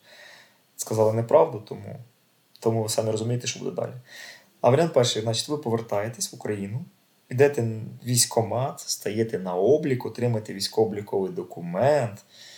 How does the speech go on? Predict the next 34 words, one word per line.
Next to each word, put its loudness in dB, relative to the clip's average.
Е, -8
якщо 4
ви -2
маєте -2
право 4
на -12
відстрочку, 0
ви -4
її -6
отримуєте. -2
І, -8
відповідно, 0
вже -6
ви -8
робите 2
вже -6
в -6
Україні -2
або -2
вже -10
там -12
в -20
консульстві, -2
де -10
захочете -8
паспорт 4
собі -4
новий, -2
і -8
виїжджаєте. 0
Ну, 4
а 10
якщо 6
ви 0